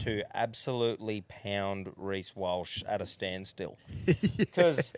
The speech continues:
Speaker 1: that bloke slices through teams like hot butter. It's like a half or something like that. You just don't get that chance very
Speaker 2: Yeah.
Speaker 1: often. And I'm like, "Play the whistle, bruh." He saw that coming and come from the other side of the planet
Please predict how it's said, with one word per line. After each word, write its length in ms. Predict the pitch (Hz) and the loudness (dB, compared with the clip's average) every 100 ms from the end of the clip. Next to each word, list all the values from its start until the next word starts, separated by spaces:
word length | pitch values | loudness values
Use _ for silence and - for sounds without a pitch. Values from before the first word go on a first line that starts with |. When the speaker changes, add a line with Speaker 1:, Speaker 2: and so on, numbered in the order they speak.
| - | -2
Speaker 1:
that 280 | 123 160 202 | 6 6 8
bloke 240 | 165 160 - | 8 8 6
slices 680 | - 139 135 147 151 131 | 0 4 6 6 2 0
through 180 | - 135 | 2 2
teams 340 | - 135 127 120 | 4 2 2 2
like 160 | 117 | 2
hot 260 | - 123 101 | 6 4 6
butter. 280 | 123 131 131 | 6 6 4
It's 120 | - | 2
like 180 | 151 139 | 2 0
a 40 | |
half 440 | - 123 127 135 | -2 4 4 4
or 80 | 131 | 0
something 320 | 113 131 117 | 0 0 0
like 260 | 120 113 - | 0 0 2
that. 220 | 117 113 | 2 2
You 120 | 113 | -2
just 200 | 117 123 | -6 -2
don't 280 | - 117 120 | 2 2 2
get 240 | 123 123 117 | 0 0 4
that 180 | 110 | 2
chance 380 | - 117 107 110 | 2 -2 0 2
very 260 | 131 113 113 | 4 6 8
Speaker 2:
Yeah. 60 | |
Speaker 1:
often. 380 | 113 107 123 120 | 6 4 0 -2
And 100 | 123 | 2
I'm 240 | 113 113 117 | 4 4 6
like, 260 | 113 107 | 6 6
"Play 240 | - 123 131 | 6 8 8
the 120 | 135 | 8
whistle, 420 | 135 139 151 135 | 4 4 2 2
bruh." 340 | 120 123 120 120 | 6 6 6 4
He 140 | 135 | 0
saw 320 | - 143 135 | 0 2 6
that 240 | 139 135 - | 8 6 6
coming 420 | 135 139 135 147 | 6 6 6 4
and 220 | 131 113 | 2 0
come 260 | - 127 127 | 4 4 4
from 180 | 131 120 | 0 0
the 100 | - | 0
other 220 | 117 120 | 2 2
side 280 | - 127 123 | 6 6 6
of 40 | |
the 80 | - | 2
planet 640 | - - 107 110 101 - | -6 -8 -6 -6 -8 -14